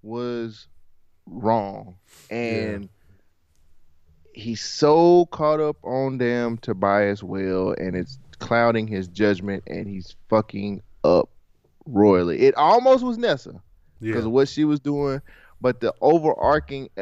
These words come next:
Speaker 1: uh, everything that, that Jefferson did this episode, or all the things that happened to Jefferson, was his fault.
Speaker 2: Yeah.
Speaker 1: Can't blame nobody else.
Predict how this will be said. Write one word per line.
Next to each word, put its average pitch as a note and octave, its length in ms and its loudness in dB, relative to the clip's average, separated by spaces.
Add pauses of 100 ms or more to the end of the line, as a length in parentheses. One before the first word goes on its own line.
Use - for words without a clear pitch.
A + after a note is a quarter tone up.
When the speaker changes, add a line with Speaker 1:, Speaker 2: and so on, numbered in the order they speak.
(180)
Speaker 1:
uh, D#2 640 -4 (1200)
everything F3+ 640 0
that, B2 280 -2 (120)
that G#2+ 500 0
Jefferson C#3 540 0
did A#2+ 340 -2
this A2+ 180 -2
episode, A2 440 0
or G2+ 220 0
all C#3+ 200 4
the C3+ 100 0
things C3 280 -4
that A2+ 140 -2
happened A#2+ 400 -4
to A2 120 -12
Jefferson, A#2+ 560 -6 (760)
was A2 200 -4
his A#2+ 180 2
fault. B2 360 4 (680)
Speaker 2:
Yeah. F3 220 0
Speaker 1:
Can't C#3 180 4
blame C#3 220 0
nobody A2 420 2
else. G#2+ 400 0